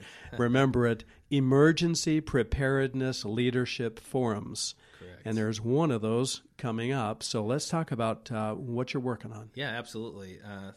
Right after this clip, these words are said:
Speaker 1: thanks again for having me on the program. Um, so th-, we're launching an event, and I say we, I have, uh, a couple of partners that I worked with. Uh, our company is Genesis Event Management,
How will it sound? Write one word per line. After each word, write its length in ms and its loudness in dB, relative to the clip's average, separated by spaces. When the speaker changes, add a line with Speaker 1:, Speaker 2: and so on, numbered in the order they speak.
Speaker 1:
thanks 220 -14
again 160 -12
for 120 -14
having 200 -14
me 80 -12
on 80 -14
the 40 -18
program. 540 -12
Um, 440 -12
so 300 -2
th-, 140 -10
we're 440 -2
launching 440 -4
an 80 -4
event, 440 -6
and 80 -10
I 60 -8
say 180 -8
we, 360 -6
I 80 -10
have, 180 -10
uh, 320 -10
a 60 -10
couple 260 -10
of 100 -12
partners 460 -10
that 100 -10
I 60 -10
worked 240 -14
with. 240 -12
Uh, 180 -14
our 120 -16
company 320 -14
is 80 -14
Genesis 420 -12
Event 240 -14
Management, 580 -14